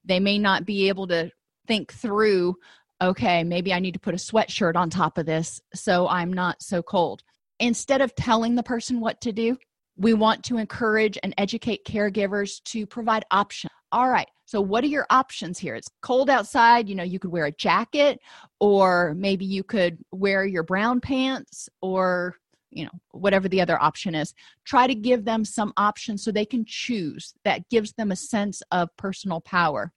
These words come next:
Their ability to focus and, and maintain attention may be impaired. Eliminate distractions whenever possible,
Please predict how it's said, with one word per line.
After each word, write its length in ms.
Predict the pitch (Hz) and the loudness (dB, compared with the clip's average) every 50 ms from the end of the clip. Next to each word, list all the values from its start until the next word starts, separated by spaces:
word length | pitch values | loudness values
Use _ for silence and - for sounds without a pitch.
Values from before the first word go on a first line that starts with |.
| _ _ _ _ _ _ - | _ _ _ _ _ _ 4
Their 120 | 277 294 | 6 8
ability 400 | 277 247 330 370 349 349 339 330 | 8 8 6 2 2 2 2 2
to 80 | 247 277 | 0 0
focus 720 | - - - 277 349 - - - 180 170 - - - - - _ _ _ - | 0 2 4 4 4 4 2 0 0 0 -2 -8 -12 -14 -16 _ _ _ -2
and, 200 | - 220 220 214 - | 0 0 0 0 0
and 200 | - 226 226 233 | 2 2 2 4
maintain 360 | 240 254 240 - 285 269 269 | 2 2 0 0 0 0 0
attention 520 | 247 - - 277 285 285 - 254 202 190 | 0 0 0 2 2 2 0 0 0 0
may 160 | 190 190 190 | 0 0 -2
be 180 | 185 - 196 190 | -2 -4 -4 -6
impaired. 600 | 180 180 - - 220 190 175 156 135 127 113 - _ _ _ - _ _ _ - | -6 -6 -6 -6 -4 -4 -2 -4 -4 -6 -10 -12 _ _ _ -20 _ _ _ 0
Eliminate 480 | 226 233 262 277 285 285 285 269 - - | 0 2 2 2 4 4 2 2 -2 -4
distractions 800 | 240 - - 240 220 214 220 - - - 233 214 214 202 - - | -8 -6 -2 0 2 2 0 -2 -4 -4 -2 -2 -2 -4 -4 -4
whenever 300 | - 202 196 185 190 196 | -2 0 0 0 0 -2
possible, 600 | - - 208 202 196 202 - 240 185 214 220 | -2 0 0 0 0 0 -2 -2 0 2 2